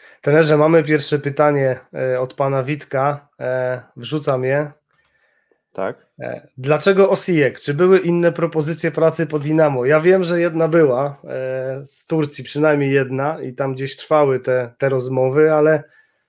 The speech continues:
Speaker 1: oddaję głos trenerowi.
Speaker 2: Osiek, Osiek jest moja drużyna. Ja jestem z Osieka.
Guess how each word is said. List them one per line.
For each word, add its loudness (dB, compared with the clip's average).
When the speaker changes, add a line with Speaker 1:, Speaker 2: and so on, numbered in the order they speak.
Speaker 1:
oddaję 4
głos 0
trenerowi. -4
Speaker 2:
Osiek, 0
Osiek -2
jest -10
moja 0
drużyna. -8
Ja -4
jestem -4
z -10
Osieka. 2